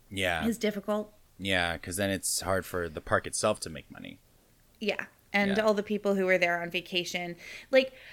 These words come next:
Speaker 2: <sighs> I mean, this, this is a tiny tangent, so I'm gonna be very short about it, but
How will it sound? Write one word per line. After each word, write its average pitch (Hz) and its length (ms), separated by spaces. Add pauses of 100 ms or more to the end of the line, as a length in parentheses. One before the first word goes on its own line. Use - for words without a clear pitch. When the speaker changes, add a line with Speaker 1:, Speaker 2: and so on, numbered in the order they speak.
(420)
Speaker 2:
<sighs> - 360
I 302 80
mean, 330 160
this, 359 200
this 359 240
is 392 120
a 302 240
tiny 262 380
tangent, 226 360
so 233 80
I'm 233 60
gonna 254 100
be 262 80
very 226 200
short 196 260
about 190 240
it, 185 160
but 190 220